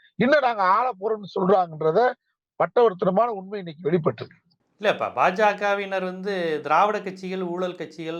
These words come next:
Speaker 2: திராவிட கட்சிகள்ல இந்த மாதிரி பணம் நிறைய அடிப்பாங்க, அ, திராவிட கட்சிகள் தான் இந்த ஐம்பது ஆண்டுகளாக தமிழ்நாட்டில் இது போன்ற வேலைகள் ஈடுபடுதுன்னு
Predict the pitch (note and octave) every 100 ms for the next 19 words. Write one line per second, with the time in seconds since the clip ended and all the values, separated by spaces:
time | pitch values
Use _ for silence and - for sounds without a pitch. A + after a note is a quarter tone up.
0 | D3+ C#3 E3 G3+ F#3+ F3+ F#3 E3+ E3 F3
1 | D#3 D#3+ E3 C#3+ D3 D#3+ C#3+ D3+ D3 C#3
2 | C#3 C3+ C3 C3 C3 _ _ _ _ C#3
3 | C3+ C3 D#3 G3+ F#3+ F#3 F#3 E3 D#3 E3+
4 | E3 D3 C#3+ C3 B2+ B2+ C3 C3 C#3+ C#3+
5 | C#3 C#3+ C#3+ C#3+ C#3 D#3 C3+ C#3 C#3+ C#3
6 | D3+ C3 C#3 C#3 C3 C3 C#3+ C#3 B2+ C#3
7 | C3 C3 C3 F#3+